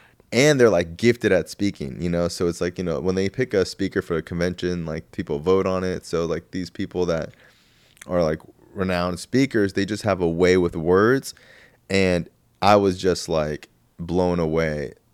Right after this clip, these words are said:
that it, it, it put me in a whole nother level of recovery where I was just like,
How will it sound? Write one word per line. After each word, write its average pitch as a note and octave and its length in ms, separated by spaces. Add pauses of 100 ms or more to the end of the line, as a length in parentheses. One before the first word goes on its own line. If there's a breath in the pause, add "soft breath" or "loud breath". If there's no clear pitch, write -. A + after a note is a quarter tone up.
that D2+ 400 (280)
it, G#2+ 460 (160)
it, A#2+ 180
it A#2+ 100
put D#3+ 140
me E3 60
in C#3 80
a G#2+ 40
whole A#2 200
nother G#2 240
level E2+ 420
of D2+ 140
recovery D#2+ 400
where D#2+ 140
I D2+ 80
was D#2+ 180
just D#2 240
like, D2+ 220